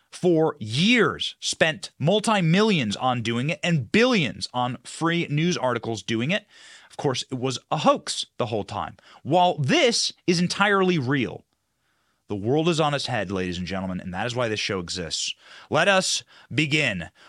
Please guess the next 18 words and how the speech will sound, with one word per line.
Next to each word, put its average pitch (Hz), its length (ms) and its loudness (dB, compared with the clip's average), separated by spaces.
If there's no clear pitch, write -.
Why 294 480 6
are 233 220 6
the 220 160 2
Twitter 214 340 4
censorship 196 540 0
files 170 400 2
so 170 280 2
important? 131 600 -2
Well, 208 300 4
because 233 480 2
they 226 160 2
literally 294 720 4
had 208 320 2
an 190 80 2
impact 175 580 0
on 196 240 2
our 185 320 2
elections, 151 720 0